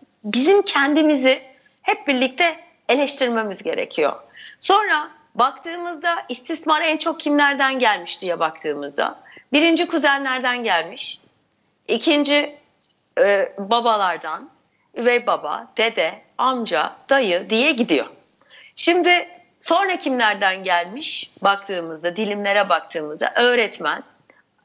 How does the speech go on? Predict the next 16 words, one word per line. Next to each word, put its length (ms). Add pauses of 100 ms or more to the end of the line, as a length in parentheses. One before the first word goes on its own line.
(100)
işte 480
antrenör, 920 (460)
e, 440
din 160
görevlisi, 800 (160)
insanların 600
inandığı, 540
güvendiği 560
alanlardan. 640 (280)
Cinsel 340
istismarcılar 920
çocuklarının 560
eylemlerini 800
gerçekleştirmek 960
için 260 (420)
organizasyonlarını, 1300